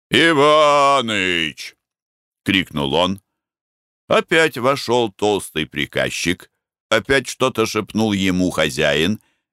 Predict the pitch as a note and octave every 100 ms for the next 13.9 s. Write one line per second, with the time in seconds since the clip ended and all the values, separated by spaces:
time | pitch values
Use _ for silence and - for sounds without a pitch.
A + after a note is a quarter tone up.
0 | - D3+ C#3+ - E3 F#3 - - D3+ D3
1 | - F#2+ A2 G#2+ - - F2 D#2 C#2+ E2+
2 | E2 G2 G2 G2+ F#2 - G2 F#2 F#2 E2+
3 | E2+ D2+ D2+ E2 E2 D2 D#2+ D2 - F2+
4 | F#2+ _ _ _ - - A2+ B2+ B2+ B2+
5 | _ A#2+ A#2 A#2 - F#2+ G2+ G2+ F#2+ G2
6 | F2+ - F#2+ F2 F#2 F2+ F2 E2+ F2 -
7 | E2+ E2 F2 F2 F2 - F#2 E2+ D#2+ D2
8 | C2+ D2 D2+ F2+ - _ _ _ _ _
9 | _ _ _ - E4 E4 E4 C4 - D4+
10 | - D4 D4 - C4 - B3 A#3 C3+ -
11 | _ _ _ _ _ - E4 D4 D4+ C4
12 | A#3 G#3+ E4 F3+ C#3 C#3 - - B2+ B2+
13 | - D#3 D#3+ D#3 C#3 A#2 G#2 A3 -